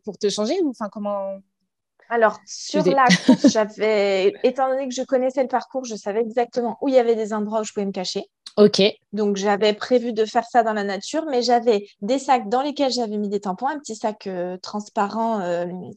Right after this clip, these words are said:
Speaker 2: en fait, type congélation, et
Speaker 1: Ouais.
Speaker 2: dans lequel, du coup, je mettais, euh, les tampons sales après.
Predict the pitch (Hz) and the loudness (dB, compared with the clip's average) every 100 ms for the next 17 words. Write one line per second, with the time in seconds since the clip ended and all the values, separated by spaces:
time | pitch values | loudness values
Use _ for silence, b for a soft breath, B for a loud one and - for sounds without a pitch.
0 | - 202 220 - 247 - - 220 208 - | -10 -4 -6 -6 -12 -8 -8 -4 -2 -2
1 | - - _ _ B B B 233 196 254 | -4 -12 _ _ B B B 2 4 2
2 | 302 302 294 320 320 247 247 311 262 220 | 2 -2 2 2 2 -4 -6 -2 0 0
3 | 233 247 269 262 - 202 196 202 208 220 | -2 0 0 -2 -4 -2 0 -2 -2 -6
4 | 214 208 233 208 - - | -6 -2 0 2 -2 -2